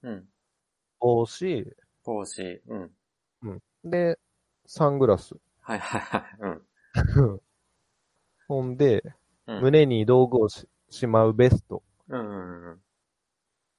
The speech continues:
Speaker 1: うん。
Speaker 2: んで、長袖、ひ-、日焼けがすごいの。
Speaker 1: うんうんうん。
Speaker 2: だから、あの、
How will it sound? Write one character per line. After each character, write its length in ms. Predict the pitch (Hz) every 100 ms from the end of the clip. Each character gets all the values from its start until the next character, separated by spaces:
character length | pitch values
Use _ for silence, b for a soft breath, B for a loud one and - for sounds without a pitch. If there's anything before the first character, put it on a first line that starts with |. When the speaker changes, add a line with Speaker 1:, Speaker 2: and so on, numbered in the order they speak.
| -
Speaker 1:
う 60 |
ん。 120 | 165
Speaker 2:
ん 40 | 160
で、 600 | 160 160 156 156 156 - _ _ _ _ _ -
長 320 | 131 143 175
袖、 460 | 180 190 185 180 - _
ひ-、 280 | _ - - _
日 160 | - 170
焼 140 | 196
け 80 | 208
が 100 | 208
す 140 | 208 196
ご 180 | 190
い 60 | 131
の。 220 | 95 98 _ _ -
Speaker 1:
う 60 |
ん 40 | 127
う 80 | 101
ん 60 |
う 40 | 98 90
ん。 60 | 87 92 _ _ _ _ _ _ -
Speaker 2:
だ 100 | 170
か 140 | 139
ら、 180 | 113 110
あ 60 | 107
の、 560 | 107 107 110 107 104